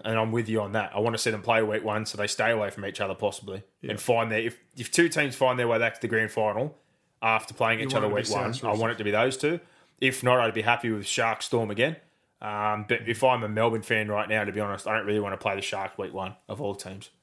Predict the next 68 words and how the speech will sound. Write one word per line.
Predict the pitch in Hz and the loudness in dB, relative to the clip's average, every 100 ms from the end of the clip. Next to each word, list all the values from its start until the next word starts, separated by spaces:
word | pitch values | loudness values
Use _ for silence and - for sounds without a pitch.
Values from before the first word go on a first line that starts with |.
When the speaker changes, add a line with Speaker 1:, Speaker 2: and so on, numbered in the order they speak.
| _ _ - | _ _ -12
Speaker 1:
But | 107 | -6
at | |
the | - | 0
same | 127 110 | 2 2
time, | 123 113 110 | 2 0 2
I | 107 | 2
don't | 110 110 | 2 0
feel | 113 | -2
much | 107 - | -2 -2
more | 104 | -2
comfortable | 101 107 - 107 | 0 -2 -2 -4
playing | 95 110 107 104 - _ _ _ _ 123 | 0 0 0 -4 -8 _ _ _ _ -2
the | |
Roosters | 107 123 123 - 104 | 2 2 2 0 -4
or | 92 | -4
South. | - 127 123 - | 0 2 2 0
But | 113 | -2
on | 110 | -2
form | - 127 131 113 | 2 4 4 2
right | 107 | 2
now | 107 110 | 2 2
out | 101 | 2
of | |
those | 101 95 - | 0 -4 0
three, | 127 113 | 2 4
I'd, | 110 117 113 | 2 0 0
I'd | 110 107 | -2 0
probably | 110 101 | 0 0
want | 95 | -4
to | |
play | 101 95 | -8 -4
South, | - 123 - | -2 -2 -4
to | 78 | -10
be | 90 | -10
honest. | 123 - _ _ _ _ _ _ _ - - - | -10 -14 _ _ _ _ _ _ _ -20 -20 -16
Speaker 2:
Mm, | 107 95 _ _ - | -16 -16 _ _ -20
yeah. | 107 - - | -20 -16 -4
Speaker 1:
But | 110 107 | -2 2
realistically, | 113 107 - 104 107 123 107 | 2 0 -4 -4 -2 -2 0
I | |
don't | 107 | -2
think | 104 98 | -2 -4
it's | - | -4
gonna | 95 | -4
finish | - 110 - | -4 -2 0
that | 113 | 0
way. | 113 113 123 | 2 2 2
In | 127 | 0
the | |
bottom | 117 127 110 | 2 2 2
half, | 104 123 - - - - - - | 0 0 -2 -12 -20 -20 -16 -6
same | - 135 117 110 | 0 0 0 -4
as | 95 | -6
Bro-, | - - | -8 -2
Brock | 107 120 | -2 0
said, | - 92 | -4 -2
I | 110 | 0
just | 113 - | 0 -2
want | 110 - | -8 -4
Penrith | 120 117 107 | -2 0 -2
and | 110 | -4
the | |
Dragons | 101 107 104 98 | 0 0 0 -4
not | 107 110 | -4 -4
to | - | -2
play | 107 104 | -2 0
each | - | 0
other, | 117 | -2